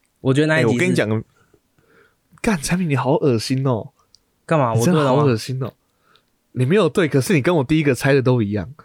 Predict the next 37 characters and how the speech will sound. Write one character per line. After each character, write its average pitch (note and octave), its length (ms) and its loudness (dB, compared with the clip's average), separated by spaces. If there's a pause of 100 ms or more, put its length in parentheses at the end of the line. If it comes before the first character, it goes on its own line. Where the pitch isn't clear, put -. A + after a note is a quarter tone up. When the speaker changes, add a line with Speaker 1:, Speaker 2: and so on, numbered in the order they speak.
Speaker 2:
好， A#2 220 -2
是 A3 200 -2
那 G#3+ 100 0
个 D#3+ 220 0 (560)
四 - 320 0
十 F#3 140 -2
八 G#3 260 0
集 C3 240 0
河 D#3 180 2
岸 F#3+ 160 0
Story， C#3+ 460 2
骗 G#3 240 -2
子 D3 100 2
打 A2+ 200 0
枪 D#3+ 180 -2
的 C3+ 80 2
故 C3+ 160 2
事， B2 200 -2
比 A2+ 120 -2
赛 - 160 -2
按 F3 140 0
铃 C3 120 0
量， G#2+ 160 0
祝 E3+ 200 -2
会 E3 240 0
考 F#2+ 220 -2
生 B2 260 -2
考 - 240 -6
试 A2 240 -4
顺 F2+ 300 -8
利。 - 180 -10 (880)
比 D#3 140 2
其 D#3+ 180 -2
他 A#3 200 2
的 G3 60 0
单 A3 300 -4
集 C3+ 280 0